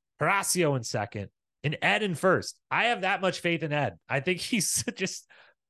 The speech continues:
he's made to do really well at everything the challenge asks of you. I think he could just crush this. And I think, as we saw last season, Horacio is the same. And I think Corey Lay is very much the same. And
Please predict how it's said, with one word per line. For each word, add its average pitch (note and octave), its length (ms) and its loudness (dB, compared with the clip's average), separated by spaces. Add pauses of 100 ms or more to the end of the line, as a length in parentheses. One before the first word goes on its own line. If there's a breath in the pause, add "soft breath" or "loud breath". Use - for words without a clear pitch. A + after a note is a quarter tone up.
(140)
he's D3 380 -2
made D#3+ 420 0
to A3 100 2
do F#3 180 0
really G3 200 4
well F#3+ 240 4
at F#3 60 4
everything F3+ 380 0
the F3+ 80 -4
challenge D#3 420 -4
asks D3 380 -4
of A#2 120 -6
you. F#2+ 140 -4
I G#2 80 -2
think - 220 -8
he - 100 -20
could - 140 -20
just - 240 -8
crush C#3+ 340 -4
this. D#3+ 300 0 (380 loud breath)
And C#3 100 2
I D3 80 0
think, D#3 320 -4
as C3 200 -2
we C#3 80 -2
saw C#3+ 200 0
last C3+ 260 -2
season, C3 260 -4
Horacio B2+ 480 -2
is A#2 120 -2
the A2 60 -6
same. D3 400 0 (380 loud breath)
And D#3+ 280 0
I F3 80 2
think F3 240 -2
Corey F#3+ 240 4
Lay F#3 400 0
is C3 320 -2
very B2+ 260 -2
much B2+ 360 -2
the B2 100 -2
same. A#2+ 420 -4 (440 soft breath)
And B2 540 0